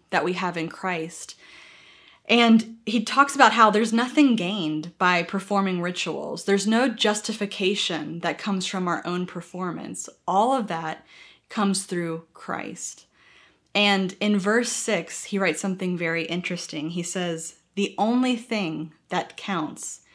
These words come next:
is faith expressing itself through love, a trust demonstrated by love." So here's the response that I've been practicing.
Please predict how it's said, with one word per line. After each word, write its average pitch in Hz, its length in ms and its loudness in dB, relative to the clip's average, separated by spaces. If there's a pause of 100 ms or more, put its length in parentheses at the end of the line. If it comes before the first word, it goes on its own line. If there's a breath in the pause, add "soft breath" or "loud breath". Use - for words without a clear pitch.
(320 soft breath)
is 180 280 -4
faith 226 560 -6 (500)
expressing 196 760 0
itself 175 500 -4
through 165 220 -6
love, 165 380 -8 (1400)
a 196 100 2
trust - 920 -4 (640)
demonstrated 180 1040 0 (420)
by 156 180 -2
love." 85 540 -8 (1400)
So - 160 -2
here's 240 340 0
the 254 80 -4
response 185 580 -2
that 170 100 -4
I've 160 140 -4
been 156 120 -8
practicing. 180 800 -10